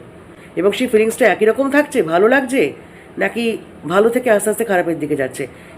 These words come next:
এই জিনিসপত্রগুলো যখনই আপনি একটু ভালো করে গুছিয়ে মেনটেন করতে পারবেন, অটোমেটিক্যালি আপনাকে কেউ সহজে ব্যবহার করতে পারবে না এবং আপনার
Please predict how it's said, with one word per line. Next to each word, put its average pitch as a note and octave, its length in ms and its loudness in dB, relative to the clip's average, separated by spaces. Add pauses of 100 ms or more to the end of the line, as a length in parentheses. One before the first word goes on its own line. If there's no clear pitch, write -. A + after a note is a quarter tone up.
এই C#4+ 240 4
জিনিসপত্রগুলো B3 640 0
যখনই G#3 300 2
আপনি G#3 400 0
একটু D#3 200 -6
ভালো F3+ 200 2
করে F#3 240 2
গুছিয়ে E3+ 460 0 (300)
মেনটেন G#3 280 2
করতে A3 220 0
পারবেন, G3 320 0 (120)
অটোমেটিক্যালি G#3+ 680 -2 (320)
আপনাকে F#3+ 460 -2
কেউ G3 220 6
সহজে F3+ 520 -2 (680)
ব্যবহার F#3 300 6
করতে F#3+ 280 -2
পারবে D#3 300 0
না G#3+ 180 -2
এবং G#3 340 -4
আপনার G#3 320 0